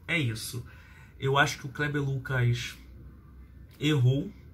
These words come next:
na militância que ele fez, porque ele juntou militância com história, com fato, com contexto histórico, social, econômico, político, ele juntou a bolha toda e militou errado. Esse é o ponto. Bem,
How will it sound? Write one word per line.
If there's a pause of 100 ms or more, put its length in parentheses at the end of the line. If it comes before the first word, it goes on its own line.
(140)
na
militância
que
ele
fez,
porque
ele
juntou
militância
com
história,
com
fato,
com
contexto
histórico,
social,
econômico,
político,
ele
juntou
a
bolha
toda (600)
e
militou
errado. (500)
Esse
é
o
ponto. (1040)
Bem,